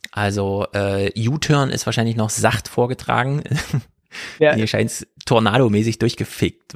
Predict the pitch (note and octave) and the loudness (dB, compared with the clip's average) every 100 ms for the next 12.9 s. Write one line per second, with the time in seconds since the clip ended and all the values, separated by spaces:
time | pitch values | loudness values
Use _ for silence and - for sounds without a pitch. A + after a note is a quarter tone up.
0 | - - - - A2 B2 C3 C3 C3 C#3 | -14 -10 -4 0 0 2 4 4 4 0
1 | E3 D3+ C3+ C3+ C3 - A#2+ - - C3+ | -2 -2 -2 -2 -4 0 -2 -2 -6 -2
2 | B2 A2+ A2 G#2+ A2+ - A#2+ G#2+ - G#2 | 0 0 0 -2 -2 -2 -2 0 0 0
3 | G2+ G2 G2+ A2 A2 A2 G#2+ A#2+ B2+ E3 | 0 -6 -6 -4 -2 0 -2 -2 2 2
4 | C#3 - A#2 A2+ B2+ B2+ - A2 A2+ A#2 | 0 0 0 2 2 0 0 2 2 2
5 | F#2+ - C#3 D3+ C3 B2+ B2 B2 D3+ D3 | 0 0 0 2 0 -2 -2 -2 0 2
6 | B2+ C3+ B2+ A#2 A#2+ G#2 A#2 - - - | 2 0 -2 -2 0 -4 -8 -16 -20 -8
7 | B2 - A#2 C3+ D3 B2+ A2 B2+ A#2 A2+ | -8 0 4 4 4 4 4 0 -2 0
8 | G2+ A2+ - G2+ G#2+ G#2+ G#2 G2 A2 G#2+ | 0 -2 -4 -2 0 0 -2 -2 -2 -2
9 | G2+ - F#2+ F#2+ F#2+ E2 - - - _ | -4 -2 -4 0 0 0 -4 -12 -20 _
10 | E2+ G2+ A#2+ - G#2 G#2 G2+ - - G#2 | 0 0 0 -2 0 0 -2 -6 -2 2
11 | G2+ G2+ G2+ G2+ A#2 - F#3 F#3 F3 - | 4 2 -2 -2 -2 2 4 4 2 -2
12 | E3 - F#3 D#3+ - B2+ B2 B2 - | -2 2 2 0 -2 -2 -4 -6 -12